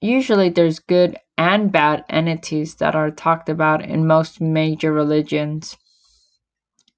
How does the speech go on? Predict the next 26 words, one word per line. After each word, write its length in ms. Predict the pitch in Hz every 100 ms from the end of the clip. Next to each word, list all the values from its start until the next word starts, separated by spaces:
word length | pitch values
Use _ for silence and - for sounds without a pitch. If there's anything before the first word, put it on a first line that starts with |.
| _
Just, 500 | - 214 214 - - - _ _ _ _ _ _ _ _ _ _ _ _ -
at 160 | 226 -
least 280 | 277 285 -
till 200 | 214 190
this 260 | 202 226
point, 300 | - 190 175
I 80 | 175
haven't 540 | - 247 294 - -
found 320 | - 196 196 -
anything 460 | 196 220 220 180 170
that 180 | 175 170
exactly 520 | 165 185 190 - 175
matches 480 | 165 170 165 175 165
my 180 | 165
own 220 | - 165 165
observations 920 | 156 160 - 165 160 151 - 165 170
and 120 | 170
experiences. 960 | 175 - 202 233 220 202 151 151 156 - _ _ _ _ - - _ _ _ _ _ _ -
Whatever 440 | 208 240 262 208
this 300 | 175 165 -
is 180 | 165 156
seems 360 | - 190 202
to 120 | - 175
have 300 | - 175 170
a 160 | 160
dynamic 760 | 156 165 165 170 175 175 170 -